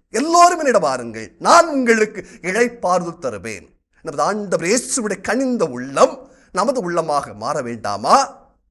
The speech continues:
இதை தொடர்ந்து படிக்கின்ற போது, இரண்டாவது பகுதியாக பார்க்கின்ற போது, மக்கள் அஞ்சுகிறார்கள், பயப்படுகிறார்கள்.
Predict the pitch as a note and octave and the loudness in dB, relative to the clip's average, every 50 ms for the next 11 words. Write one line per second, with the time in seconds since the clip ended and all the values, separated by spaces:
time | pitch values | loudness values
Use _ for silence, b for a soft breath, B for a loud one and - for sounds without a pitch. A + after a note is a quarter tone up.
0 | _ _ _ _ b b b b b b b b b b G3 A#3 A#3+ A#3+ B3 C4+ | _ _ _ _ b b b b b b b b b b 4 4 6 6 6 6
1 | D4+ D#4+ D#4 D4+ - B3+ C#4 D#4 D4+ - D#4 C#4+ A#3 - B3 F3 D#3 C#3+ D3+ D3 | 6 4 2 4 4 4 4 4 -2 -4 -6 -2 -2 -2 -2 -2 -2 -4 -2 0
2 | A3 D#4 E4+ - B A3 B F#3 C4 D#4+ D#4+ D#4 D#4 C#4+ C4 B3 C4+ A#3 A#3 B3 | 0 0 0 -2 B -6 B 4 4 6 8 8 8 8 8 6 2 2 2 2
3 | A3+ B3+ B3+ A#3+ A#3 B3 A#3 G#3+ A#3 C4 B3 - B3+ A#3+ G#3+ A3 G3 F#3 - - | 4 4 4 4 4 0 0 2 0 0 0 -4 -6 -4 -2 -2 -2 -2 -4 -2
4 | G3+ A3+ - - - - D4 C#4+ B3 A#3 C4+ D4+ D4 - D#4+ A#3 G#3+ F3+ C#3+ B2+ | -4 -6 -6 -6 -2 -2 -2 0 0 -2 -4 -4 -4 -6 -6 -4 -4 -4 -2 -4
5 | C3 - - B2+ A#2 B2 - _ _ _ _ _ _ _ _ - C4 D4 E4 D#4+ | -4 -6 -8 -10 -10 -12 -14 _ _ _ _ _ _ _ _ -8 -6 -4 -4 -4
6 | E4 - C#4+ A#3 G#3+ - G3 D#3+ C#3 C#3+ C#3 - C3+ B2 G#2+ | -2 -2 0 0 0 0 0 -2 -2 -2 -4 -6 -8 -8 -10